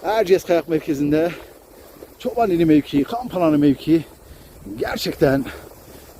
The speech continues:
inanılmaz keyifli, inanılmaz güzel. Bakın şu güzelliğe. Bakın şu güzelliğe. Geçen günde tam da şuradan inmiştik dostlar.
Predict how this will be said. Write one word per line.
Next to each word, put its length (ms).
inanılmaz 560
keyifli, 520
inanılmaz 580
güzel. 340
Bakın 220
şu 160
güzelliğe. 500
Bakın 240
şu 180
güzelliğe. 560
Geçen 300
günde 440
tam 220
da 100
şuradan 460
inmiştik 520
dostlar. 320